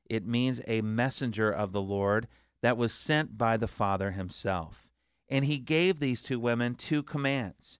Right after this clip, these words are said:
One, "Come in and see that he is no longer here." And number two, "Go and report to the disciples what you have seen." In verse seven, he says, "Go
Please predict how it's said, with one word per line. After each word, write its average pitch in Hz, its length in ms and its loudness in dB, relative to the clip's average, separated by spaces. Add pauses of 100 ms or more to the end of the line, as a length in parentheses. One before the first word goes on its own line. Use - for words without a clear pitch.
(400)
One, 127 360 2
"Come 151 280 2
in 127 260 4
and 107 140 -2
see 156 300 0
that 113 160 4
he 113 160 0
is 107 140 0
no 113 140 4
longer 101 380 0
here." 117 560 0 (540)
And 127 100 2
number 120 220 4
two, 123 460 2
"Go 139 280 4
and 135 120 2
report 135 460 2
to 123 120 -6
the 107 100 0
disciples 98 840 -2 (300)
what 110 320 2
you 101 240 -2
have 92 260 -6
seen." 101 640 -6 (1000)
In 120 100 0
verse 120 240 4
seven, 143 320 4
he 117 140 0
says, 107 280 0 (440)
"Go 127 400 6